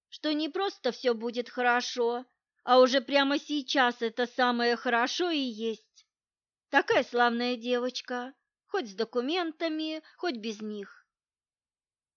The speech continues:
Но увлекательный разговор про славную девочку Аню без паспорта пришлось прекратить, потому что вернулся Олег,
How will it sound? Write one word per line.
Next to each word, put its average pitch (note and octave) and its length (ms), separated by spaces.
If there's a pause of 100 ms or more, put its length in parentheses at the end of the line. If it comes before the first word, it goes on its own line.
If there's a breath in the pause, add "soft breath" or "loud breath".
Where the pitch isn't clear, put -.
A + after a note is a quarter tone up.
(760)
Но B3 200
увлекательный A#3+ 800
разговор A#3 540
про A3+ 200
славную A#3 480
девочку A#3 560
Аню A3+ 320
без B3 220
паспорта A#3 720 (220 loud breath)
пришлось C#4 460
прекратить, B3 880 (260 soft breath)
потому C4+ 320
что C4+ 180
вернулся C4+ 680
Олег, A3 440